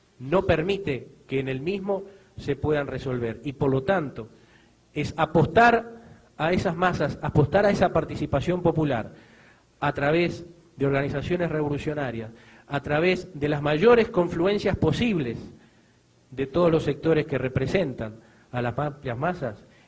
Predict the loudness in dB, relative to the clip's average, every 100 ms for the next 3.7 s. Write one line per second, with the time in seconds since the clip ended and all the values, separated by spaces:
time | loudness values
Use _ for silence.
0 | -10 -8 -6 -4 2 4 4 4 4 4
1 | 0 -10 -8 -4 -2 -2 -4 -18 -12 -8
2 | -6 -8 -12 -20 -14 -6 -4 -4 -2 -2
3 | 0 -2 0 -2 -2 -12 -14